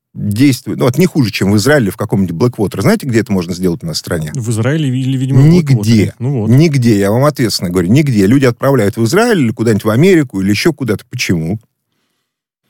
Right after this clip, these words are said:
Speaker 1: Вот, поэтому, конечно, прежде всего, Р-, Росгвардия должна проверять уровень их профессиональной подготовки, а, а это тоже бессмысленно, потому что проверка покажет, что они, э, профессиональные импотенты. Вот. Сидят
Speaker 2: Ну,
Speaker 1: эти
Speaker 2: я
Speaker 1: люди.
Speaker 2: здесь однозначно про всех так, наверное, не соглашусь. Есть действительно те солидные, те, кто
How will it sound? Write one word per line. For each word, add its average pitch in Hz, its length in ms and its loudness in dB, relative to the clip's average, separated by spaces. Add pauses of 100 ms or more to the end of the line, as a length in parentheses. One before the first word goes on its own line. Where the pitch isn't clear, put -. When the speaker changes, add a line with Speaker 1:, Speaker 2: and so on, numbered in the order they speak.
(260)
Speaker 1:
Вот, 85 260 -2
поэтому, 135 400 0
конечно, 131 380 -2
прежде 135 320 0
всего, 98 400 -2
Р-, 101 160 -4 (240)
Росгвардия 117 480 2
должна 98 260 -2
проверять 101 440 0
уровень 113 260 2
их 104 100 0
профессиональной 101 440 -2
подготовки, 110 520 0 (140)
а, 92 400 0
а 107 120 0
это 120 140 -2
тоже 131 240 0
бессмысленно, 120 480 -2
потому 101 160 -6
что - 80 -8
проверка - 340 0
покажет, 131 300 -4
что 92 180 -6
они, 110 260 2
э, 92 360 -2
профессиональные 107 560 0
импотенты. 90 540 -6 (1040)
Вот. 90 200 -2
Сидят 131 360 2
Speaker 2:
Ну, 143 80 -4
Speaker 1:
эти 117 100 0
Speaker 2:
я - 60 4
Speaker 1:
люди. 196 140 4
Speaker 2:
здесь - 180 0
однозначно 175 760 0
про 160 200 -4
всех - 380 -4
так, 110 220 -8
наверное, 120 340 0
не 127 120 0
соглашусь. 147 640 -4
Есть 151 280 -2
действительно 117 400 -4
те 113 300 -4
солидные, 127 840 -2
те, 135 140 -6
кто 117 320 -4